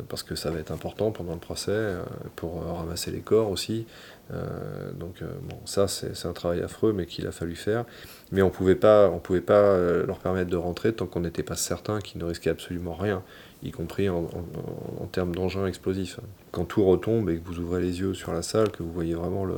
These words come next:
le, le gigantisme de, de, de l'horreur, parce que quatre-vingt-dix corps, c'est beaucoup, hein. On en a tous vu dans notre carrière des corps, mais là, il y en avait beaucoup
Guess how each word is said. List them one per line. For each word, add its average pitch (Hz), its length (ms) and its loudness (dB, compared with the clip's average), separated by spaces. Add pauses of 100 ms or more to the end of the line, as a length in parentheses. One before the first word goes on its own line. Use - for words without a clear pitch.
le, 82 180 -4 (300)
le 90 100 -4
gigantisme 87 680 -8
de, 80 120 -4
de, 78 280 -4
de 82 140 -4
l'horreur, 101 340 2
parce 85 140 -8
que 85 100 -6 (500)
quatre-vingt-dix 87 360 -4
corps, 107 160 2
c'est - 120 -6
beaucoup, 92 380 -2
hein. 80 240 -4 (100)
On 82 60 -6
en 82 60 -6
a - 80 -6
tous 87 260 -8
vu 95 100 -4
dans 87 140 -6
notre 80 160 -8
carrière 107 320 -2
des 92 100 -2
corps, 80 320 -4
mais 80 60 -8
là, 95 100 -6
il 92 80 -4
y - 20 -4
en 85 60 -6
avait 87 140 -6
beaucoup 90 340 -12